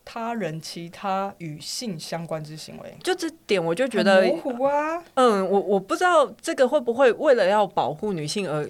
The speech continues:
Speaker 2: 又过度去侵害到某一些权益。
Speaker 1: 嗯，对啊，所以这样子，然后就有评论，就是下-，下面就有评论，就有人说，那这样子我，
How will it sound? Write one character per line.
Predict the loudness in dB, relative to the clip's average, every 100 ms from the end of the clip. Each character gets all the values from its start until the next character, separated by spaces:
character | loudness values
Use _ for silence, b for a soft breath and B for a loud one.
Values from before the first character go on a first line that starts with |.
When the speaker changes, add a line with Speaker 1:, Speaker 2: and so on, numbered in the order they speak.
| 0
Speaker 2:
又 | 0 0
过 | 0 0 0
度 | 0 -6
去 | -4 -6
侵 | -4 -6 -4
害 | -4
到 | -2
某 | -4 -6 -6
一 |
些 | -4 -4
权 | -4 -10 -10
益。 | -12 -12 -14 -18 _
Speaker 1:
嗯， | -8 -6 -8 -12 b b b b b b _
对 | -4
啊， | -2
所 | 0
以 | 0
这 | 0
样 | -2
子， | -4 -8 -10 -16 _
然 | -4
后 | -4
就 | -2 -4
有 | -4 -8 -12
评 | -12 -6
论， | -6 -6 -10 -10
就 | -8
是 | -6 -8
下-， | -8 -6 -6
下 | -6
面 | -4 -4
就 | -4
有 | -6
评 | -8 -12
论， | -12 -12 -10
就 | -8
有 | -8 -12
人 | -14 -16
说， | -12 -10 -10 b b b
那 | -8
这 | -6
样 | -6
子 | -6
我， | -8 -8 -8 -10